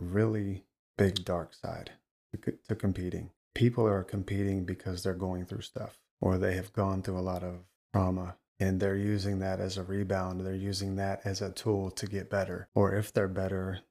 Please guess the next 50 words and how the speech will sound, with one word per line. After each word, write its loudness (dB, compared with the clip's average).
they 4
are 2
diving -2
into -2
something 0
that -4
makes -4
them -2
uncomfortable -6
so 2
they 2
can -4
grow. -2
Um, 8
that's 6
kinda -2
what 0
I 0
did. -6
I 4
had 4
an 0
idea -2
of -4
what -8
competitions -4
were 0
and -2
what -4
it, -6
you 4
know, 0
was -6
entailed, -2
but, -6
uh, 6
the 6
depth 2
of 2
it, -4
it's -4
a 2
twenty-four -2
seven -2
commitment. -4
You 4
don't 2
have -2
days -2
off. -6